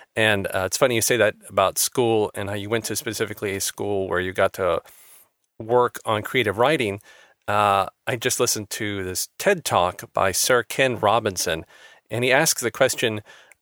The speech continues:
uh, "Are schools killing creativity?"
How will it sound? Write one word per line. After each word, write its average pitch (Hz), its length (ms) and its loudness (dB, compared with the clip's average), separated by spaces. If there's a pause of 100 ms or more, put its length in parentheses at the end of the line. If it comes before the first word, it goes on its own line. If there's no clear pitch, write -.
uh, 95 400 -4
"Are 107 160 2
schools 156 500 0
killing 123 380 0
creativity?" 107 720 -4